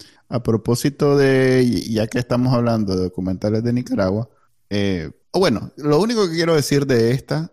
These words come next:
que no la he visto, que repito, es que para los que vivimos eso,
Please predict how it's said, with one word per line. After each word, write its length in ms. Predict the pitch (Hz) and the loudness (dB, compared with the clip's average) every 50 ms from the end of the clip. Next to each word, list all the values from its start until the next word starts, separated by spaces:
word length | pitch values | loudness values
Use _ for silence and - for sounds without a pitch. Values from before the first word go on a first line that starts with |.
| _ - | _ -8
que 140 | - 107 95 | -6 -4 -2
no 120 | 101 110 120 | 0 0 2
la 100 | 131 135 | 2 2
he 40 | 131 | 0
visto, 380 | 120 107 95 - - 123 120 | 0 -2 -2 -4 -6 -6 -6
que 160 | 123 117 - | -4 -6 -8
repito, 640 | - - 80 76 - - 117 107 - - 107 123 - _ _ _ _ | -8 -8 -10 -8 -6 -6 -8 -6 -8 -10 -10 -10 -10 _ _ _ _
es 180 | - 113 117 - | -6 -6 -4 -4
que 160 | - 139 131 | -4 -4 -4
para 400 | 120 - _ - 117 110 110 110 | -4 -8 _ -4 -2 0 0 0
los 240 | 107 110 110 110 - | 0 0 -2 -2 -2
que 180 | - 120 110 - | -2 -4 -4 -4
vivimos 580 | - 123 120 117 110 135 196 208 196 185 170 160 | -4 -2 -2 0 0 0 0 0 0 0 2 2
eso, 500 | 151 139 120 - 135 156 185 190 180 | 0 0 -2 -2 -2 -4 -4 -6 -10